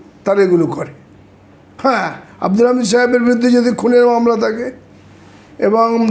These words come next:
দুর্নীতির মামলা থাকে, নিশ্চয়ই জেলে যাবে। হযরত মোহাম্মদ এরশাদ জেলে গেছিল, তার বিরুদ্ধে দুর্নীতি, আমি নিজে সা-, আমাকে সাক্ষী দিতে ডাকা হয়েছিল হযরত মোহাম্মদ এরশাদের সময়, তো আমি সাক্ষী দিচ্ছি। তো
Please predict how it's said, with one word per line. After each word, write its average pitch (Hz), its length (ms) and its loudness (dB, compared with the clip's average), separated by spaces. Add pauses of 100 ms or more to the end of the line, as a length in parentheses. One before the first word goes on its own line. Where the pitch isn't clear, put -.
দুর্নীতির 233 340 2
মামলা 233 220 2
থাকে, 240 120 0
নিশ্চয়ই 311 300 2
জেলে 247 200 4
যাবে। 220 260 0 (260)
হযরত 247 260 2
মোহাম্মদ 247 360 2
এরশাদ 233 220 0
জেলে 226 260 2
গেছিল, 180 240 -6 (1500)
তার 202 160 -2
বিরুদ্ধে 240 220 0
দুর্নীতি, 220 420 0 (340)
আমি 254 260 0
নিজে 247 220 2
সা-, 226 240 2
আমাকে 220 280 0
সাক্ষী 202 280 -2
দিতে 202 160 -2
ডাকা 185 260 -2
হয়েছিল 165 320 -2 (600)
হযরত 196 240 2
মোহাম্মদ 185 300 2
এরশাদের 170 680 0
সময়, 170 260 -8 (560)
তো 359 260 -2 (320)
আমি 247 180 0
সাক্ষী 185 280 -2
দিচ্ছি। 160 360 -6 (500)
তো 233 120 2